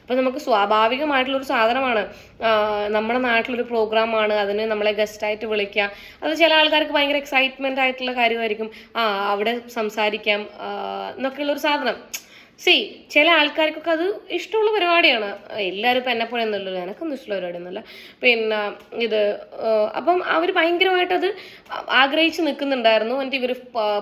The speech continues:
പോസ്റ്ററും കാര്യങ്ങളൊക്കെ അയച്ചു കൊടുത്തു, ഫോട്ടോസൊക്കെ വെച്ചിട്ടുള്ളത്. എനിക്ക് തോന്നുന്നു, ഉം, ശ്രീ ഗണേഷ് കുമാറാണ്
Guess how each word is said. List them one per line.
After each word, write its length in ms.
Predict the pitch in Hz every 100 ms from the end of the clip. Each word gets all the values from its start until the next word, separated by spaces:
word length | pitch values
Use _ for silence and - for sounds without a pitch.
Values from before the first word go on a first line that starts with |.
| 208
പോസ്റ്ററും 440 | 220 214 233 233
കാര്യങ്ങളൊക്കെ 440 | 220 214 208 208
അയച്ചു 240 | 208 190 226
കൊടുത്തു, 260 | 202 196
ഫോട്ടോസൊക്കെ 540 | 196 202 196 196 202 208
വെച്ചിട്ടുള്ളത്. 520 | 190 190 196 190 202 202 - - -
എനിക്ക് 180 | 262
തോന്നുന്നു, 300 | 277 269 269 277 -
ഉം, 880 | 220 214 208 208 208 202 202 208 202
ശ്രീ 260 | 208 214 240
ഗണേഷ് 400 | 220 220 240 -
കുമാറാണ് 640 | 254 240 233 220 214 226